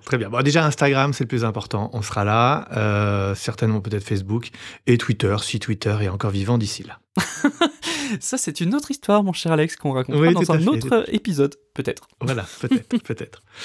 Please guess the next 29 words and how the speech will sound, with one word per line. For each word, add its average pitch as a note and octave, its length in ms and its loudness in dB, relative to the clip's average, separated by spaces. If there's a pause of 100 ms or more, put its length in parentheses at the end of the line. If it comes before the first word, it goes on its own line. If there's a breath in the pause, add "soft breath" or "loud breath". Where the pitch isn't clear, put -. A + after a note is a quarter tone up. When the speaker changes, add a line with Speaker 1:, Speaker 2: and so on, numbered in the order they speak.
(440 loud breath)
Speaker 1:
De C#3 160 6
façon, G3 600 4
euh, A#2 460 4
plus G3 160 -2
personnelle, G#3 360 2
parce - 160 -2
que A2+ 160 2
peut-être A#2+ 340 -2
que - 80 -2
vous G#2+ 100 0
ne A2 60 0
le G#2+ 40 -2
savez A#2+ 280 0
pas, A3 220 0
mais G#2+ 320 4
Gaëtan G#2 400 -4
et G#2 60 -2
moi, C3 280 0
on G2+ 160 -2
a F#2 80 -6
des G2 120 -8
projets G2+ 400 -2
en G2 140 -4
commun. B2 360 0 (400 loud breath)
Donc, G2 160 -4
ce G2+ 300 -4
podcast, C3 520 0
mais A#2 100 2
aussi, C3 420 0